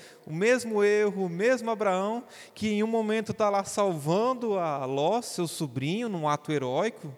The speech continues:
conquistando, destruindo aqueles reinos pra salvar o seu sobrinho e aqueles que estavam com ele. Um, um Abraão que está disposto a largar tudo, a fazer uma aliança com Deus,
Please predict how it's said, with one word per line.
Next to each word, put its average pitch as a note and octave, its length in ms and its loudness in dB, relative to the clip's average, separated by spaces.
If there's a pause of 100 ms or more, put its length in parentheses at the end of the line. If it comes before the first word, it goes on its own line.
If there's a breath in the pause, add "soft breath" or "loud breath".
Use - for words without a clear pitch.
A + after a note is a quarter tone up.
conquistando, E3+ 920 -4 (260 loud breath)
destruindo F3+ 460 -2
aqueles F3+ 340 -2
reinos D#3+ 300 -4
pra D#3 120 -2
salvar D3 400 -4
o A3 60 -4
seu E3+ 200 -4
sobrinho D3 480 -6
e - 20 -4
aqueles C#3 280 -6
que - 100 -16
estavam B2+ 440 -6
com C3+ 300 -8
ele. A3 400 -8 (520 loud breath)
Um, F3 680 -2
um F#3 60 0
Abraão F#3+ 480 6
que - 80 -8
está F#3+ 180 0
disposto F3+ 640 0
a F#3 80 2
largar F3 320 2
tudo, G#3 520 -2
a F3+ 40 2
fazer E3+ 300 -4
uma E3+ 140 -4
aliança G3 460 -4
com F3 160 -8
Deus, F3+ 440 -6